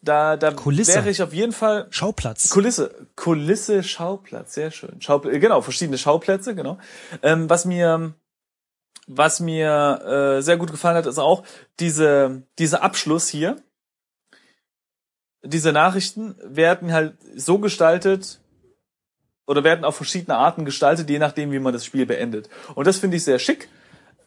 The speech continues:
Speaker 2: Mhm.
Speaker 1: Mich würde mal interessieren, wie viel Enden es da noch gibt.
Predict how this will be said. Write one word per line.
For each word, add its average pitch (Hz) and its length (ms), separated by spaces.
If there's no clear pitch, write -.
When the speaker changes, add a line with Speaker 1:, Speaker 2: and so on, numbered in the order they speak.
Speaker 2:
Mhm. 135 440
Speaker 1:
Mich 165 180
würde 220 160
mal 202 140
interessieren, 180 400
wie 180 80
viel 190 320
Enden 170 340
es 160 140
da 151 100
noch 160 240
gibt. - 400